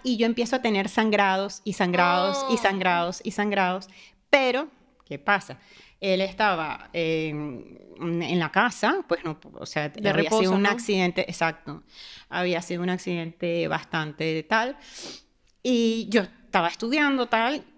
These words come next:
Speaker 1: y a mí me veían en Caracas. Yo tenía que
Speaker 2: Wow.
Speaker 1: planificar irme un día a Caracas,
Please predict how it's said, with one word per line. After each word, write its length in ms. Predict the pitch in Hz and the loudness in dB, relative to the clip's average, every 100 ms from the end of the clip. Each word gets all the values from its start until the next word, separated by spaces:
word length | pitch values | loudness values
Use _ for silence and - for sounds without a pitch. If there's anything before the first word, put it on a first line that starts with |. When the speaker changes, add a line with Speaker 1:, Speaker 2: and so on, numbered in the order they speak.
| - | -4
Speaker 1:
y 180 | 226 220 | 0 2
a 60 | |
mí 100 | 208 | 0
me 140 | 208 220 | 0 0
veían 420 | 233 226 214 226 | 0 0 -2 -2
en 100 | 185 | -2
Caracas. 600 | 151 156 233 - - - _ _ _ _ _ _ - | 0 0 0 -4 -16 -18 _ _ _ _ _ _ -14
Yo 240 | - 196 | 0 0
tenía 300 | 202 220 226 | 2 0 0
que 120 | 226 233 | 0 -2
Speaker 2:
Wow. 140 | - | 0
Speaker 1:
planificar 840 | 226 208 196 190 190 - 180 190 190 | 0 2 2 0 -4 -6 -4 -2 0
irme 200 | 202 214 | -2 -2
un 200 | 202 165 | -2 -2
día 280 | 214 233 131 | 0 0 -2
a 60 | - | -4
Caracas, 400 | - - - | -8 -8 -12